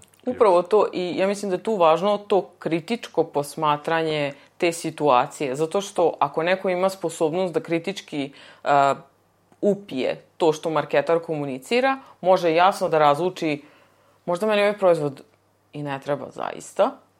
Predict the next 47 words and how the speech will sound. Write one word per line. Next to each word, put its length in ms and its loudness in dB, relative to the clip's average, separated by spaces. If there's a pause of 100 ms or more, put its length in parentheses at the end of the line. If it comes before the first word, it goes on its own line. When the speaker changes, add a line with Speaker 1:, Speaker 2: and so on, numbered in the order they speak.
Speaker 2:
a 100 -2
možda 240 -4
kaže, 220 -2 (280)
„Wow, 420 6 (160)
nisam 300 -6
ni 60 -2
znala 280 0
da 100 0
postoji 380 -2
ovakav 240 2
proizvod, 520 -4
super, 680 -4 (240)
idem 220 -2
sad 180 2
odmah 220 2
da 60 0
ga 120 -2
kupim.” 460 -6 (460)
Ali 240 4
ako 160 2
Speaker 1:
Mhm. 100 -2
Speaker 2:
imamo, 180 4
ako 160 0
nam 100 2
izostane 500 2
ta 240 6
karika, 380 2
taj 160 4
element 520 2
da 340 4
imamo 420 0 (400)
nekog 280 -2 (120)
ko 100 2
samo 260 -2
konzumira 540 -2
sadržaj, 540 2 (100)
a 340 2 (340)
ne 180 2
vaga 220 4
da 200 6
li 120 0
je 140 -4
to 240 -2
ok 240 -2
ili 320 2
nije 200 0
ok, 200 -6